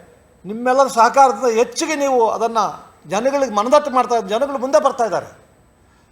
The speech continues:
ಅದು ಎಲ್ಲೋ ಕೆಲವ್ರಿಗೆ ಸಂಕಟ ಆಗ್ತಾ ಇದೆ. We don't know. ನನ್ನ ಮನ್ಯಾಗ ನಾನು ಮಾಡ್ತಾ ಇಲ್ಲ, ನಿಮ್ಮ ಮನ್ಯಾಗ ನೀವು ಮಾಡ್ತಾ ಇಲ್ಲ. We are all doing service to the people. ಇಂಥ ಯಾಕೆ ಅಡ್ಡ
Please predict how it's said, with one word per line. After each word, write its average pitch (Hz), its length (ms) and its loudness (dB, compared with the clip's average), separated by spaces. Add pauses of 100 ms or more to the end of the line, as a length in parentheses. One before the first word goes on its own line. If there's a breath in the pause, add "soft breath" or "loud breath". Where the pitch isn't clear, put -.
(140)
ಅದು 247 100 -4 (120)
ಎಲ್ಲೋ 285 180 4 (160)
ಕೆಲವ್ರಿಗೆ 277 340 -4 (100)
ಸಂಕಟ 247 320 -2
ಆಗ್ತಾ 277 260 -2
ಇದೆ. 135 120 -12 (180)
We 214 160 -10
don't 254 260 4
know. 254 160 4 (1500)
ನನ್ನ 214 220 0
ಮನ್ಯಾಗ 277 300 4
ನಾನು 262 180 2
ಮಾಡ್ತಾ 247 280 0
ಇಲ್ಲ, 214 100 -2 (100)
ನಿಮ್ಮ 240 140 -4
ಮನ್ಯಾಗ 277 260 6
ನೀವು 262 140 -2
ಮಾಡ್ತಾ 247 220 0
ಇಲ್ಲ. 226 160 2
We 226 80 2
are 233 100 6
all 247 180 4
doing 269 200 -2 (140)
service 285 340 2
to 285 80 -2
the 214 120 -8
people. 285 300 2 (680)
ಇಂಥ 269 120 -4 (140)
ಯಾಕೆ 277 220 4
ಅಡ್ಡ 226 100 2